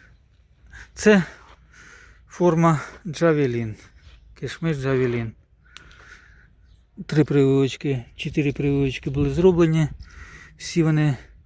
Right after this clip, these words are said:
ні, всі вони пішли. Одна тільки слабовато, ну а ці пішли. Джавелін.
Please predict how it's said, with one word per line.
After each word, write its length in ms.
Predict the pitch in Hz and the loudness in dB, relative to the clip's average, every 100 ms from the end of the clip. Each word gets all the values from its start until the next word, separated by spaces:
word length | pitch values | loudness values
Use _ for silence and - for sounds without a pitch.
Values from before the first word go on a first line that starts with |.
| - - | -20 -6
ні, 240 | 147 156 277 - - - | -4 -4 -8 -20 -20 -20
всі 300 | - - 175 | -16 -2 2
вони 240 | 175 160 147 | 4 2 0
пішли. 640 | 170 143 - 151 135 117 - - - | -4 -6 -4 0 0 0 -10 -18 -8
Одна 320 | 143 147 135 | -4 -2 -2
тільки 240 | - 139 | -4 -10
слабовато, 680 | - 147 151 208 214 175 165 - - - - - - - | -6 -4 -2 -2 -2 -4 -8 -10 -16 -16 -16 -20 -20 -8
ну 240 | 214 196 | -6 -4
а 60 | 151 | -4
ці 280 | - 156 139 - 104 | -4 -4 -2 -6 -8
пішли. 460 | 127 - 127 110 - - - _ _ - - - - - _ _ 160 | -10 -6 -4 -4 -8 -20 -20 _ _ -20 -20 -20 -20 -20 _ _ -8
Джавелін. 680 | 139 160 143 139 123 120 | 0 2 2 0 0 -2